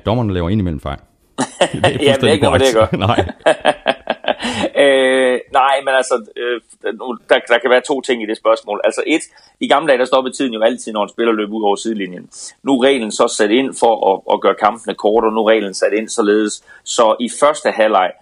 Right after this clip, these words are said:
Speaker 2: der stopper tiden kun inden for de sidste to minutter, hvis en spiller løber ud over sidelinjen, og i anden halvleg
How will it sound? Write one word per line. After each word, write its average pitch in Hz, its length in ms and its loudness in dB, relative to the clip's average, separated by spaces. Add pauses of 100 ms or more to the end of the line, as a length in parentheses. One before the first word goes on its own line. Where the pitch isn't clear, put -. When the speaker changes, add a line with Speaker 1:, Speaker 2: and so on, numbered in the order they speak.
(160)
Speaker 2:
der 113 80 2
stopper 127 300 0
tiden 123 360 -6
kun 123 240 0
inden 123 260 -6
for - 80 -6
de 101 160 -8
sidste 123 280 -2
to - 240 -4
minutter, 107 480 2 (220)
hvis 110 160 0
en 107 180 -2
spiller 120 260 2
løber 117 220 2
ud 120 120 2
over 107 180 4
sidelinjen, 110 500 -2
og 113 120 2
i - 60 -2
anden 131 260 0
halvleg 113 380 2